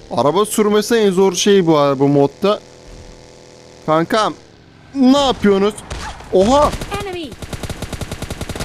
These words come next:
Speaker 1: Kalk,
Speaker 2: Enemy
Speaker 1: kalk, kalk,
Speaker 2: down.
Speaker 1: kalk! Ya kalkamadım, olacak iş mi ya?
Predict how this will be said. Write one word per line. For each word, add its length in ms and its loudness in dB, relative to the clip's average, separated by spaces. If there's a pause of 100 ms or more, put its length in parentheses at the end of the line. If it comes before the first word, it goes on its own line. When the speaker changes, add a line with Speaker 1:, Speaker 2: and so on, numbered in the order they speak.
(1300)
Speaker 1:
Kalk, 120 0 (120)
Speaker 2:
Enemy 80 0
Speaker 1:
kalk, 240 2
kalk, 160 2
Speaker 2:
down. 120 -2
Speaker 1:
kalk! 100 0 (520)
Ya 560 2
kalkamadım, 880 0
olacak 440 2
iş 280 -2
mi 100 4
ya? 680 2